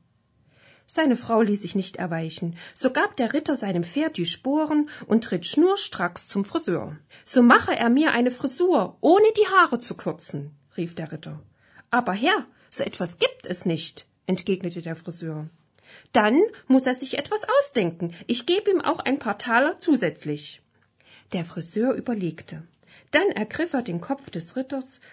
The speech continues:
wusch seine Haarpracht und den Bart, nahm ein paar Holzstöcke, drehte eifrig die Haare drumherum, befestigte sie mit einem Strick und ließ sie an der Luft trocknen.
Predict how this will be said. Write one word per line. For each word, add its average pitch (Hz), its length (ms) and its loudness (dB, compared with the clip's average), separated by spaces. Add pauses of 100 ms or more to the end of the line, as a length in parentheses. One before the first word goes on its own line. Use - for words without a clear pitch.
(120)
wusch 330 300 2
seine 180 380 -4
Haarpracht 240 580 -6
und 190 120 -4
den 156 160 -6
Bart, 226 400 -8 (280)
nahm 254 380 2
ein 190 180 -2
paar 185 240 -6
Holzstöcke, 190 720 -6 (340)
drehte 403 420 0
eifrig 294 460 -4
die 190 140 -4
Haare 202 280 2
drumherum, 185 600 0 (400)
befestigte 330 640 -2
sie 277 160 0
mit - 180 2
einem 151 160 -6
Strick - 420 -6 (120)
und 208 200 -2
ließ 285 240 0
sie - 120 -6
an 190 100 -2
der 160 140 -8
Luft 226 300 -6
trocknen. 156 480 -8